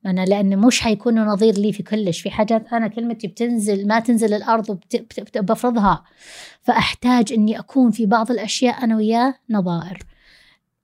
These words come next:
لأشعرهم بالقرب منهم وقربهم مني، وبالتالي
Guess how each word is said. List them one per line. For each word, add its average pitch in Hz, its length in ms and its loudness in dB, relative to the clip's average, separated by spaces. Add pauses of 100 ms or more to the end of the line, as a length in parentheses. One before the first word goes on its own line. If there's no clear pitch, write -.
لأشعرهم 247 840 4
بالقرب 214 600 0
منهم 233 580 0
وقربهم 254 580 -2
مني، 180 540 2
وبالتالي 226 800 -2